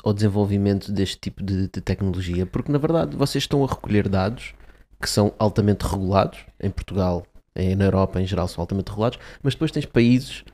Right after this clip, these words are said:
onde não são tão regulados e a verdade é que tu vês coisas a avançar de uma forma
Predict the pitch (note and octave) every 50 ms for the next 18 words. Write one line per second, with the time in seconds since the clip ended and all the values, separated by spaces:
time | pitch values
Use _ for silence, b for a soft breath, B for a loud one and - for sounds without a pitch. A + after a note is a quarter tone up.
0 | - - - A2 G#2+ G#2+ G#2+ G#2+ A2+ A2+ A2 G2+ - - G2+ F#2 G2 F#2+ F#2 F#2+
1 | F#2+ G2 G2 G2+ G#2+ A2 B2+ B2+ - - A2+ B2 A#2 A#2+ C3+ C3+ C#3 C#3 C#3 C#3
2 | - - C3+ B2 B2+ C3+ B2+ - - C#3 A#2 G#2+ G2 F#2+ G2 G2 G2 G#2+ G#2 -
3 | - A2+ A2 A#2+ B2 A#2+ - - A#2+ B2 B2+ B2+ B2+ B2